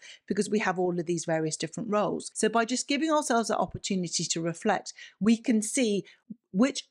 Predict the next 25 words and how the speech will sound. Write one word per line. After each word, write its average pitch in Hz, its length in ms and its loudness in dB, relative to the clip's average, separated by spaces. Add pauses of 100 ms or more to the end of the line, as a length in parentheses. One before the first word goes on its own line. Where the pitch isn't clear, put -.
area 214 440 4
we're 165 140 2
feeling 165 360 -2
the 165 40 0
most 160 300 -2
pulled 175 420 2
and 180 140 2
what 190 180 4
is 202 140 4
it - 100 -4
specifically. - 800 -4
So - 80 2
have 311 280 2
we 339 140 4
committed 294 800 0 (320)
to 220 80 2
being 214 240 4
involved 175 540 0 (120)
actively 175 500 -2
in 165 140 0
our 165 100 2
children's 165 400 -2
school 170 300 2
or 170 80 2
nursery? 285 720 2